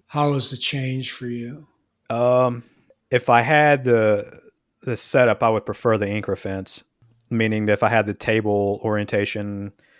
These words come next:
Speaker 2: like my old one, I would definitely have kept the Incra fence over what I have now, one hundred percent.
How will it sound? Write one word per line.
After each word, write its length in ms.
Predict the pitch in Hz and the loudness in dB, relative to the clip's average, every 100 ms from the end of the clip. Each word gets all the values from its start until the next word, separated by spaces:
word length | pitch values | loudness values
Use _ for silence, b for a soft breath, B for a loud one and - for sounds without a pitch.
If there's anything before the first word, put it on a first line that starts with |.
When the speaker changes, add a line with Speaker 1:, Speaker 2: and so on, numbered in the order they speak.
| b | b
Speaker 2:
like 280 | 123 107 - | 0 0 0
my 80 | 104 | -2
old 220 | 104 107 | 2 2
one, 360 | 107 104 101 104 | 2 0 -2 -8
I 100 | - 110 | -2 -2
would 120 | 101 | 2
definitely 300 | 110 - 101 | 0 0 -6
have 160 | 92 | -8
kept 260 | - 107 - | -2 -2 -2
the 100 | 98 | -6
Incra 260 | 98 98 98 | -6 -6 -6
fence 280 | 101 95 | -6 -2
over 180 | 104 101 | -2 0
what 120 | 98 98 | 0 0
I 60 | |
have 220 | 98 95 | -2 -4
now, 320 | 98 98 92 _ | -4 -4 -6 _
one 180 | 117 104 | -6 -2
hundred 220 | 107 101 | -2 -4
percent. 420 | 92 92 104 98 | -6 -10 -8 -10